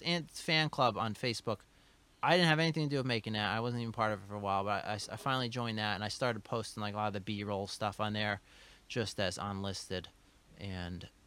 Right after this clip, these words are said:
but a lot of people say, "Make another channel."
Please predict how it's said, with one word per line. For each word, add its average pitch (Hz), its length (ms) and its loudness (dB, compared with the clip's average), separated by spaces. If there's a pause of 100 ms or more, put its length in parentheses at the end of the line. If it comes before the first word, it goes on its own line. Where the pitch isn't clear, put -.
(360)
but 123 80 -4
a - 20 -2
lot 131 120 4
of 127 80 0
people 120 180 -2
say, 107 180 -2
"Make 104 240 -2
another 104 240 -2
channel." 113 680 -2